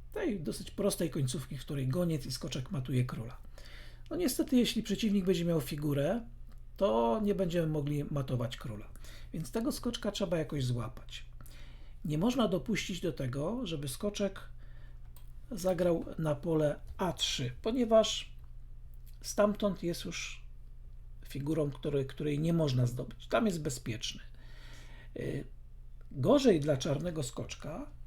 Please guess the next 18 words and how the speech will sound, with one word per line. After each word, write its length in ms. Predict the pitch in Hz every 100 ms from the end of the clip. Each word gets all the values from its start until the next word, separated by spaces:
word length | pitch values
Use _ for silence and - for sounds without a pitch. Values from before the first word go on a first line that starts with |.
| 220
jeśli 400 | 185 180 - 160
zagra 500 | 180 196 190 185 180 - - - - - - 180
na 140 | 175
pole 440 | - 147 127 123 - - - - - - -
C 240 | - 247
trzy 540 | 262 - - 139 175 247 - - -
lub 260 | 175 190 -
na 120 | 180
pole 320 | - 160 156
D 160 | 143 160
dwa. 360 | 135 127 127 - - - -
I 40 |
na 140 | 208
tym 220 | 247 226 190
nam 200 | 180 160
zależy, 420 | 143 160 156 151
żeby 240 | 131 127
właśnie 500 | 127 165 - 160 147